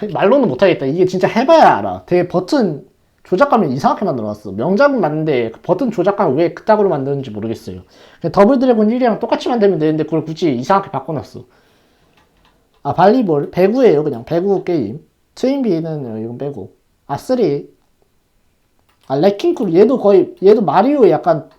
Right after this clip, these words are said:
관계 있는 애 아닌가? 약간 마리오, 어, 마리오 시리즈잖아. 약간 마리오랑 관계가 있어요, 얘도.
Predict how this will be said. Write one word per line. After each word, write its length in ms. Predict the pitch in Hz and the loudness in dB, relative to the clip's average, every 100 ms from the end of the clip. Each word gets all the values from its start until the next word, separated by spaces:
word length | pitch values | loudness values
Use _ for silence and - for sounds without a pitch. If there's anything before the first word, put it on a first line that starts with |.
| _ | _
관계 360 | - 180 226 | -4 -2 0
있는 260 | 254 240 214 | -2 0 0
애 60 | 202 | 0
아닌가? 340 | 214 117 165 | -2 -8 -6
약간 220 | 143 165 | -6 -2
마리오, 300 | 147 170 226 | 0 2 2
어, 220 | 151 147 143 | 0 0 -2
마리오 280 | 147 160 190 | 0 0 0
시리즈잖아. 640 | 185 214 214 135 104 98 - _ _ _ _ - _ 156 | 0 -2 -2 -4 -8 -14 -20 _ _ _ _ -20 _ -6
약간 260 | 180 233 | 0 2
마리오랑 460 | 185 190 269 247 202 | 4 4 4 2 0
관계가 340 | 160 196 220 | 0 0 2
있어요, 380 | 143 - 143 113 | 0 -2 -4 -4
얘도. 280 | 101 92 | -10 -14